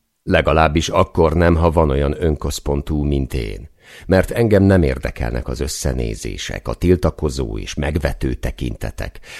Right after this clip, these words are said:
de legfőképpen senki bánata sem érdekel. Én nyugodtan élem a napjaimat. Nem rándul össze a gyomrom egy telefonhívásra,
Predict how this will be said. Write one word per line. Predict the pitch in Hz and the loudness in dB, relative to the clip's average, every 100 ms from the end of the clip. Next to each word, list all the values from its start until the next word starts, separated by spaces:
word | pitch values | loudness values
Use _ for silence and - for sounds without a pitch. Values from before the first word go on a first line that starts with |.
| - | -2
de | 110 101 | 4 6
legfőképpen | 82 - 73 69 78 73 - 71 65 - - | 6 2 -4 -2 -2 -2 0 0 0 -6 -10
senki | - - 64 57 64 | -2 0 -2 -4 -4
bánata | 62 50 52 50 - | -4 -4 -6 -8 -8
sem | - 50 | -8 -8
érdekel. | 50 - 50 - 53 - - _ _ - - - | -8 -8 -10 -10 -10 -12 -16 _ _ -20 -20 0
Én | 120 104 | 6 6
nyugodtan | 95 87 - - - 60 | 6 4 0 -2 -4 -4
élem | 52 50 | -4 -6
a | 50 | -8
napjaimat. | 50 50 - 50 50 50 - - _ _ _ | -8 -8 -8 -8 -10 -14 -18 -20 _ _ _
Nem | 139 110 | 4 6
rándul | 101 90 80 78 - | 6 4 4 0 -2
össze | 80 - 78 | -4 -2 -2
a | 65 | 0
gyomrom | 65 67 65 60 | 0 0 0 -4
egy | 60 58 _ | -4 -8 _
telefonhívásra, | 82 69 - 73 60 65 64 62 - - 55 | -2 -2 -2 -4 -2 -4 -4 -4 -4 -6 -6